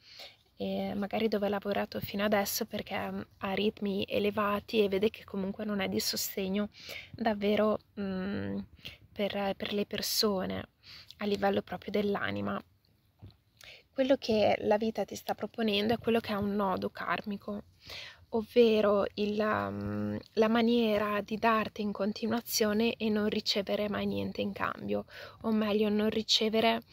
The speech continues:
quel, mm, quel benessere che, mm, che è già dentro di te. E, mm, questo è perché proprio a livello ancestrale in questo momento,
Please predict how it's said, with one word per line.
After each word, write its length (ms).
quel, 340
mm, 600
quel 160
benessere 680
che, 460
mm, 520
che 160
è 40
già 180
dentro 320
di 180
te. 280
E, 420
mm, 460
questo 540
è 140
perché 260
proprio 600
a 80
livello 340
ancestrale 800
in 80
questo 340
momento, 760